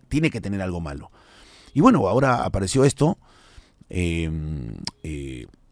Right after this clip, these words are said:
y, y, y nada, hay que, hay que saber afrontar.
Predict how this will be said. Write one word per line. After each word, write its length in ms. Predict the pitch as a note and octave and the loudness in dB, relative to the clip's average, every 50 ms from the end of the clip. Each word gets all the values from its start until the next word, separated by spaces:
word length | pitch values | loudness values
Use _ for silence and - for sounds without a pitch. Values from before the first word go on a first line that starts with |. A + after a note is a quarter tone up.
| _ _ _ _ - _ - - | _ _ _ _ -20 _ -20 -18
y, 60 | D#2 | -16
y, 680 | D#2 D#2 D2 A#1+ - - D2+ D2+ C#2 D2 - - - - | -14 -14 -14 -14 -14 -12 -12 -12 -12 -12 -14 -14 -14 -10
y 80 | - D#2 | -6 -4
nada, 260 | E2 G2+ B2 A#2+ F#2+ | -2 0 2 2 2
hay 100 | F2+ F#2 | 0 0
que, 380 | - - F#2 E2 D#2 D2 C#2+ - | -2 -4 -6 -4 -4 -6 -8 -8
hay 100 | - F2+ | -10 -10
que 100 | - - | -10 -8
saber 240 | - - F2 E2+ E2 | -8 -6 -4 -4 -4
afrontar. 560 | E2 - - D2 D2+ D#2+ A#2+ B2+ C3+ C3+ - | -4 -4 -6 -6 -2 2 4 4 4 4 2